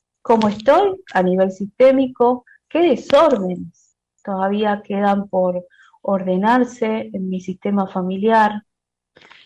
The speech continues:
eh, por qué y para qué sucede esto en mi vida. ¿Mm? Entonces, primero ordenarlo, primero ordenarlo en nosotros,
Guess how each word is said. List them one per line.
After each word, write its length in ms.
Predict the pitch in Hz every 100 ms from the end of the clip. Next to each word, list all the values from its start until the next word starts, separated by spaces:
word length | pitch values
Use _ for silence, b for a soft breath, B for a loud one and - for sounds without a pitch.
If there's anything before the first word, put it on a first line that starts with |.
| _ -
eh, 520 | 196 190 185 175 180 _ _
por 200 | 208 202
qué 100 | 311
y 80 | 311
para 340 | 233 190 180
qué 440 | - 302 330 220 - _
sucede 680 | - 202 196 196 190 185 -
esto 380 | 196 - 202 185
en 280 | 185 196 196
mi 160 | 190
vida. 460 | 180 185 175 175 - _ _ -
¿Mm? 300 | 202 233 247 B B
Entonces, 300 | - 208 247
primero 500 | 233 208 208 240 254
ordenarlo, 1000 | 226 196 196 233 277 254 208 196 196 214
primero 380 | - 190 208 247
ordenarlo 680 | 208 185 190 220 262 254 202
en 100 | 185
nosotros, 800 | 180 - 185 180 185 180 185